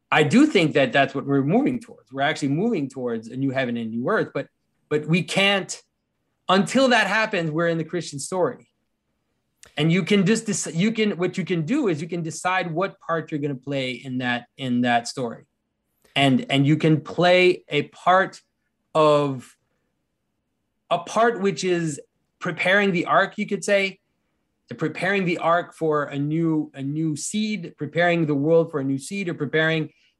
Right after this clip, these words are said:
the, the, the world for the return of Christ is the best way to understand it from a Christian perspective, or you can participate in its dissolution. And so, so, um, for example, Christ is,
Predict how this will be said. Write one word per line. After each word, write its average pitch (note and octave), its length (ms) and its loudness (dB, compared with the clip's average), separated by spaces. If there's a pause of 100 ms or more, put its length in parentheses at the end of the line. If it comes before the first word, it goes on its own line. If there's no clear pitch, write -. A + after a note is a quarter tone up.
(220)
the, D3 200 0
the, C#3+ 240 0
the D3 140 0
world F3 380 2
for D#3+ 220 2
the D3 80 -4
return E3 400 -4
of F3+ 100 -10
Christ F#3 460 -6
is C#3+ 100 -12
the C3 80 -18
best D3+ 240 -4
way D#3+ 160 2
to D3+ 140 2
understand D3 360 -4
it C3+ 60 -8
from C#3+ 140 -4
a C3+ 40 -4
Christian C#3+ 520 -6 (180)
perspective, F#3 580 2 (540)
or G#3 260 8
you G#3 160 6
can F#3+ 200 2
participate E3 640 0
in C#3+ 140 0
its B2+ 160 -6
dissolution. C#3+ 680 -8 (800)
And C#3+ 300 4 (260)
so, D#3 320 2 (200)
so, D3 280 4
um, B2 300 2 (560)
for D#3 100 2
example, G3 320 2
Christ G3+ 360 2
is, D#3+ 160 -6